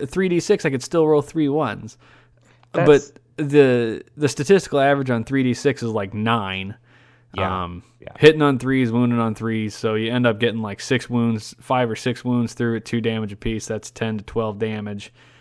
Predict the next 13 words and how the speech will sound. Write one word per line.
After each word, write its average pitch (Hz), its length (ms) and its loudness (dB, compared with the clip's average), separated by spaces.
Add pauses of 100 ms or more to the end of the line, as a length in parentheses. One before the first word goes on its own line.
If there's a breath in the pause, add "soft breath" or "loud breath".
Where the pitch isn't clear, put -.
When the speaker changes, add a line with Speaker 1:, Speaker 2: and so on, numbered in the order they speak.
(360 soft breath)
Speaker 1:
Then 120 160 6
he 113 80 4
kicks - 400 0
you. 110 140 2
If 104 180 0
he 101 100 -8
hits 110 220 0
you 113 80 -2
with 107 120 -2
the - 40 -12
kick, 104 320 -4
that's 101 160 -8
another 101 320 -6